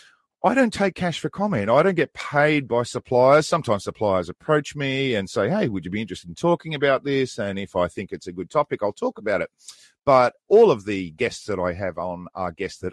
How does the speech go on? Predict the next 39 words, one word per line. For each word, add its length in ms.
I've 240
reached 360
out 260
to, 240
um, 420
just 260
to 40
make 220
that 200
clear. 340
Now, 100
there 160
are 60
literally 300
gigawatts 760
of 180
potential 460
on 100
Australian 480
rooftops. 460
We 160
all 100
know 220
that, 200
and 300
the 460
potential 460
is 120
enormous. 460
However, 500
there 220
are 40
plenty 260
of 60
situations 640
where 300
ground 380
mounting 600
makes 540